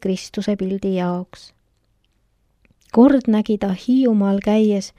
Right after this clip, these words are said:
sakslasest mõisniku õuel kutsarit, kes külalisi sõitma viis. "Seal on modell, keda ma otsin," ütles kunstnik.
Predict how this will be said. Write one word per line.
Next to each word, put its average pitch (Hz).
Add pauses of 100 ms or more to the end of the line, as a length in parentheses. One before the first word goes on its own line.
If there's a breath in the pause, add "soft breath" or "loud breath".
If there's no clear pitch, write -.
(360 loud breath)
sakslasest 220
mõisniku 214
õuel 254
kutsarit, - (340)
kes -
külalisi 190
sõitma 185
viis. 180 (1300)
"Seal 262
on 190
modell, 196
keda 185
ma 185
otsin," 185 (360)
ütles 185
kunstnik. -